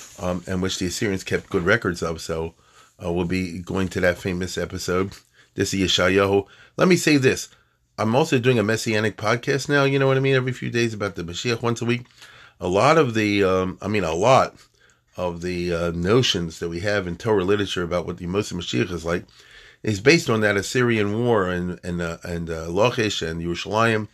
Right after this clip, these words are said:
and all that sort of thing, and it's just projected forward to the Mashiach time. But I'll, I'll explain that when I get there. So that's a Monday, and then on the way back, I think we're gonna be stopping at two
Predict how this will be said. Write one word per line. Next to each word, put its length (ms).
and 100
all 140
that 180
sort 220
of 80
thing, 260
and 100
it's 160
just 220
projected 480
forward 340
to 80
the 60
Mashiach 360
time. 240
But 100
I'll, 360
I'll 400
explain 400
that 140
when 100
I 80
get 180
there. 180
So 360
that's 320
a 80
Monday, 360
and 100
then 80
on 80
the 80
way 160
back, 240
I 80
think 180
we're 100
gonna 140
be 80
stopping 400
at 120
two 280